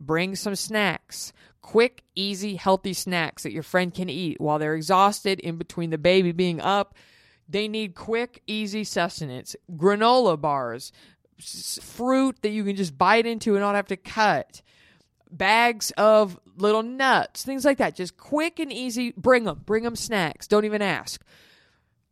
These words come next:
Pre-packaged shakes. I hesitate to tell y'all this because you're gonna use 'em all up, and the Whole Foods is near me, but there's these shakes. Forager is the company. They make these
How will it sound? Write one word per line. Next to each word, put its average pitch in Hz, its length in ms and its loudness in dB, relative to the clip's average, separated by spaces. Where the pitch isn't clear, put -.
Pre-packaged 226 1080 -2
shakes. - 760 -2
I 165 100 -16
hesitate 208 520 -2
to 208 80 -14
tell 208 240 -4
y'all 214 180 0
this 214 220 -6
because 170 420 -8
you're 160 120 -6
gonna 165 180 -6
use 175 260 -4
'em 190 120 -2
all 185 220 2
up, 214 200 0
and 180 100 -6
the 165 80 -4
Whole 185 200 0
Foods 190 280 -6
is 180 160 -10
near 190 220 -4
me, 196 180 -2
but 175 200 -4
there's 165 240 -2
these 165 300 -8
shakes. - 520 -8
Forager 202 800 -2
is 175 160 -8
the 196 80 -10
company. 214 380 -6
They 180 140 -2
make 175 220 -6
these 156 180 -12